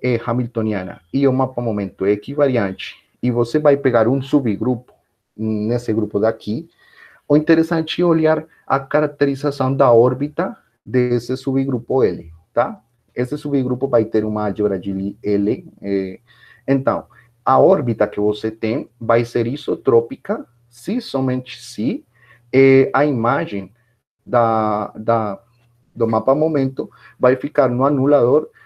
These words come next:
da álgebra derivada de L, tá? Então, é uma forma de caracterizar quando que você tem isso.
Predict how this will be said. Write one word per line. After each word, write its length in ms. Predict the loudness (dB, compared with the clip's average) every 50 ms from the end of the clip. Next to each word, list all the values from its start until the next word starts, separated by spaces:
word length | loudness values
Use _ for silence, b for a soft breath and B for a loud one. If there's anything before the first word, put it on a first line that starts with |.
| b b b b
da 280 | -2 0 2 4 4 4
álgebra 320 | 4 2 0 0 0 0
derivada 520 | 0 0 -2 0 0 0 2 2 2 0
de 200 | 0 -2 -2 -2
L, 200 | -2 -2 -2 -6 -10 _ _ _ _ _ _ _ _ _ _ _ _
tá? 280 | -4 -4 -4 -4 -8 _ _ _ -12
Então, 380 | -12 -8 -8 -6 -6 -4 -4
é 60 | -4
uma 180 | -4 -4 -4 -6
forma 320 | -2 -2 -2 0 0 -2
de 160 | -4 -4 -6 -4
caracterizar 760 | -2 -2 -2 -2 -4 -4 -6 -4 -4 -4 -2 -2 -2 -2 -4
quando 380 | -4 -2 -2 -2 0 -2 -4
que 140 | -4 -4 -4
você 360 | -2 -2 -4 -2 -2 -2 -4
tem 220 | -4 -6 -12 -16 -16 -16
isso. 200 | -20 -20 -20 -20